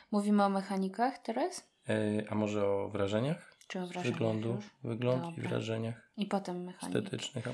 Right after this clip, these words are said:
Speaker 2: później
Speaker 1: To ja jeszcze
Speaker 2: przejdziemy.
Speaker 1: tylko mam ciekawostki.
Speaker 2: Tak? Masz taki
Speaker 1: Nie, no, t-, takie małe,
Speaker 2: Hmm.
Speaker 1: ewentualne ciekawostki, no to
Speaker 2: Super, ja nie mam ciekawostek, a podobno ja wszystko sobie notuję. Ale ja miałem, dobra, ja miałem suchara na początek.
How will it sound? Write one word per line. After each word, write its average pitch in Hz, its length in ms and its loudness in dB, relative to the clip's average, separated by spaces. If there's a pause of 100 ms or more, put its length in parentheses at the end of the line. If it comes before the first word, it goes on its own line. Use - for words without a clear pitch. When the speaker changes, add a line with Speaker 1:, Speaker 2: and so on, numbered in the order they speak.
Speaker 2:
później 110 180 0
Speaker 1:
To 254 60 8
ja 254 60 12
jeszcze 240 140 8
Speaker 2:
przejdziemy. 233 120 0
Speaker 1:
tylko 240 100 4
mam 233 140 6
ciekawostki. 185 1040 -2 (340)
Speaker 2:
Tak? 127 240 2
Masz 117 180 8
taki - 260 -6 (120)
Speaker 1:
Nie, 339 360 8
no, 254 140 6
t-, - 220 -2
takie 302 240 4
małe, 190 640 12 (120)
Speaker 2:
Hmm. 262 180 12
Speaker 1:
ewentualne 285 680 12
ciekawostki, 190 920 4
no 247 160 8
to 262 160 4
Speaker 2:
Super, 170 580 10
ja 120 60 10
nie 120 140 8
mam 131 160 8
ciekawostek, - 720 4
a - 40 6
podobno 113 340 8
ja 113 140 10
wszystko - 340 2
sobie 135 240 4
notuję. 110 460 4 (500)
Ale 113 160 12
ja 113 60 12
miałem, 110 340 6
dobra, 107 300 2
ja 104 80 4
miałem 104 180 6
suchara 101 420 4
na 120 100 0
początek. - 400 -6